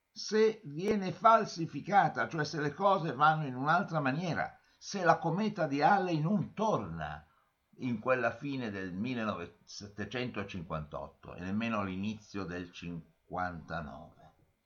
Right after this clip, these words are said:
E questa è la tappa cinque B di Mead, cioè del metodo ipotetico deduttivo.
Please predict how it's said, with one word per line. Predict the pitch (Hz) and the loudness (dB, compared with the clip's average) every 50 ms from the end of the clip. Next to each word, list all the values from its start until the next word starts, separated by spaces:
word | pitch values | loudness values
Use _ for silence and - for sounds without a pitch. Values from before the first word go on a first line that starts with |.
| _ _ _ _ - - - _ _ _ _ _ _ _ _ _ _ _ _ _ _ _ _ _ _ _ _ _ _ _ _ _ | _ _ _ _ -20 -20 -20 _ _ _ _ _ _ _ _ _ _ _ _ _ _ _ _ _ _ _ _ _ _ _ _ _
E | - 151 123 107 | -14 -14 -12 -10
questa | - 185 170 156 - 131 | -8 -8 -8 -6 -4 -2
è | 107 | 0
la | 117 131 147 - | 0 0 0 2
tappa | - 123 98 - - - - 131 127 127 127 120 - - - _ _ _ _ | 4 4 6 4 4 0 4 8 8 8 8 6 2 -4 -12 _ _ _ _
cinque | - - 185 160 - 120 110 107 - 160 165 135 | -8 -6 -4 -2 -2 -4 -4 -4 -4 -2 -2 -2
B | 117 107 110 110 113 113 - _ _ _ | 0 0 -2 -2 -4 -6 -12 _ _ _
di | - 92 92 98 104 107 107 - - - | -16 -12 -10 -8 -6 -6 -8 -10 -10 -12
Mead, | 95 87 92 98 104 92 82 67 65 67 65 73 80 80 - - | -10 -6 -4 -4 -4 -4 -4 -8 -12 -14 -14 -12 -12 -12 -14 -14
cioè | - - 82 82 | -12 -8 -8 -6
del | 85 90 98 107 101 | -6 -6 -6 -4 -4
metodo | 85 76 71 73 76 - 92 87 | -4 -6 -8 -10 -12 -10 -10 -10
ipotetico | 85 78 - 95 - - 73 69 - - 78 - 85 | -10 -8 -10 -10 -12 -12 -14 -20 -20 -18 -14 -14 -14
deduttivo. | 78 76 80 78 76 73 - _ - - - - - - _ | -12 -12 -14 -14 -16 -18 -20 _ -20 -20 -20 -20 -20 -20 _